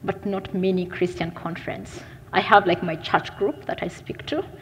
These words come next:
but I've never spoken to such a large amount of Christians, especially pastors. Yeah? So I'm a bit nervous because I don't know which joke will land wrongly. <laughs> Um,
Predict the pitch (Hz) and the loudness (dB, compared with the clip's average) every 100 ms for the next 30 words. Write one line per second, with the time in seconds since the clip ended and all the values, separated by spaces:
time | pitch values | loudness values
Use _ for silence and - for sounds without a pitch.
0 | - - - - - 208 202 202 220 196 | -16 -16 -16 -18 0 8 10 10 10 10
1 | - 214 208 156 - 220 214 185 196 185 | 8 2 2 -2 0 2 8 10 10 8
2 | 185 185 165 - - - - - - - | 4 2 0 -2 -12 -14 -16 -16 -16 -10
3 | - 214 208 - 165 190 339 - - - | 2 4 4 4 4 4 4 -2 -8 -4
4 | - - - 233 240 202 175 - 170 - | 4 4 6 2 6 6 6 4 4 2
5 | 151 - - - - - 185 165 226 349 | -4 -4 -8 -14 -16 -6 2 8 8 6
6 | - - - - 415 370 427 262 202 180 | 0 -10 -4 10 12 12 12 12 12 12
7 | 208 - - - - - - 247 240 233 | 10 6 -2 -8 -10 -4 6 10 12 12
8 | 226 214 - - - - 202 196 - 180 | 10 8 4 -4 -8 2 6 6 8 8
9 | 175 185 185 - - - 185 180 160 214 | 10 8 2 -2 -6 0 2 4 6 6
10 | 311 - 330 403 - 403 - 679 220 - | 6 2 0 0 2 2 4 4 4 2
11 | - - 285 294 285 269 262 | 2 6 12 12 12 12 10